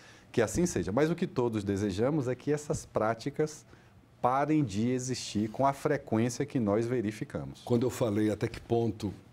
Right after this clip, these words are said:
Speaker 2: esse esforço de combate à corrupção resulta em punição, o senhor comentou, esse é outro problema. Ou seja, a impunidade é uma realidade
Speaker 1: Sim,
Speaker 2: hoje.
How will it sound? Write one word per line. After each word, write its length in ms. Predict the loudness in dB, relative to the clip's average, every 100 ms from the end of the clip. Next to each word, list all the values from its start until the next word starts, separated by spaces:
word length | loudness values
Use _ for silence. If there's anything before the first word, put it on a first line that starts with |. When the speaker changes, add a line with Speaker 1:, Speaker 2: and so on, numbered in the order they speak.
| -18 -6
Speaker 2:
esse 280 | -4 -2 -4
esforço 600 | -4 0 2 2 -2 -4
de 100 | -4
combate 460 | -2 0 -2 -4
à 40 | -4
corrupção 600 | -2 -2 -2 -2 0 -2 -10 -18 -20 -18
resulta 800 | -4 -2 0 2 4 4 0 -4 -2
em 160 | -2
punição, 800 | -2 0 0 2 -2 -2 0 -2 -4 -16 -18 -18 -20 -20 -20 -20 -20
o 60 | -4
senhor 240 | 0 0 -2 -2
comentou, 440 | 0 0 0 -2 0
esse 420 | 0 0 0 0
é 100 | 2
outro 420 | 0 0 2 0
problema. 680 | 4 4 6 4 4 2 -4 -2
Ou 120 | -2
seja, 400 | 0 0 0 -4 -10 -20 -20 -20 -4
a 120 | 2
impunidade 1120 | 4 2 4 6 6 4 0 0 -2 -2 -4 -4
é 400 | -2 0 0 0
uma 160 | 0 2
realidade 720 | 2 2 2 2 2 4 2
Speaker 1:
Sim, 80 | 2
Speaker 2:
hoje. 340 | -2 -6 -14